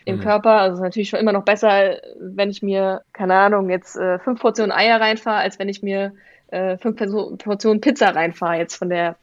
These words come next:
Speaker 2: Ja,
Speaker 1: von der
Speaker 2: ja,
Speaker 1: Vergleich.
Speaker 2: ja.
Speaker 1: Aber letzten Endes ist zu viel dann zu viel. Und, ähm, das habe ich immer noch. Also auch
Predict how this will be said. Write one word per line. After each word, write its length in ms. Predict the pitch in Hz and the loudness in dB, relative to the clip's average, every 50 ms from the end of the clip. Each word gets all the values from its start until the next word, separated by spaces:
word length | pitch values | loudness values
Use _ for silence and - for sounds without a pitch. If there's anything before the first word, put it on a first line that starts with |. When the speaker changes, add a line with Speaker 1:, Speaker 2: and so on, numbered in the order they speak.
| _ _ _ - | _ _ _ -8
Speaker 2:
Ja, 100 | - 202 | -4 -2
Speaker 1:
von 80 | 190 175 | -2 -2
der 80 | 185 | -2
Speaker 2:
ja, 60 | - | 0
Speaker 1:
Vergleich. 420 | 185 175 - 165 175 175 170 170 - | -2 0 2 2 4 4 2 2 0
Speaker 2:
ja. 60 | - | 0
Speaker 1:
Aber 260 | - 196 202 196 190 - - - - - - - - - - - - - - - | 2 4 4 4 4 0 -6 -20 -20 -20 -20 -20 -20 -20 -18 -18 -16 -16 -16 -6
letzten 260 | - - 202 196 - - | -4 -2 -2 -2 -2 -2
Endes 540 | - 208 220 226 233 240 240 - - - - - _ _ _ _ - | 0 2 4 4 4 4 2 -2 -14 -20 -20 -20 _ _ _ _ -6
ist 200 | 220 220 - - | -6 -6 -4 -6
zu 80 | - 226 | -8 -6
viel 340 | - - 247 254 262 262 254 | -2 0 2 2 4 4 4
dann 220 | 240 247 254 262 | 2 2 0 -2
zu 80 | - 277 | -6 -2
viel. 360 | - 339 330 202 160 - - - - - | 0 2 2 2 0 -4 -10 -20 -16 -12
Und, 300 | 196 185 185 180 - - | -10 -10 -10 -10 -10 -8
ähm, 300 | - 185 185 190 190 180 | -6 -4 -4 -4 -4 -4
das 160 | - 196 - | -6 -2 2
habe 160 | 233 220 208 | 2 2 2
ich 120 | - - - | 2 0 2
immer 180 | - 240 262 208 | 4 4 4 4
noch. 160 | 175 170 185 | 2 2 0
Also 240 | - 190 190 196 160 | 0 2 4 4 4
auch 140 | 185 - | 2 0